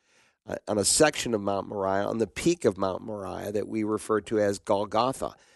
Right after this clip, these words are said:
not by accident that all of this transpired on Mount Moriah, but it was all there. Every single stitch of what God would later describe was fulfilled.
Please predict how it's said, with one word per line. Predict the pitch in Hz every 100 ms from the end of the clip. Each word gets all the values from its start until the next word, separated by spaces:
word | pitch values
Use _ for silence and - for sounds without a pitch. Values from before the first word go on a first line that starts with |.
| _
not | - 107 107
by | 110 107
accident | 113 123 - 98 87 85
that | - 98 101 - _ -
all | 110 117
of | 110
this | 104 104
transpired | - 117 113 - 107 104
on | 104 98
Mount | 101 98
Moriah, | 107 107 135 110
but | 113
it | 113
was | 123 123
all | 120 151
there. | 156 98 -
Every | 135 147 143 165
single | 147 - 143 143 139
stitch | 135 - - 143 107 - - - - _ _ _ _ _ _ _
of | - 113 110 107 101
what | 110 120 107 113
God | 117 117 113
would | 113 110
later | 107 110 113 110 110 107 98 _ _ -
describe | 110 - - 113 107 98 92 -
was | - 101
fulfilled. | - 104 - 98 -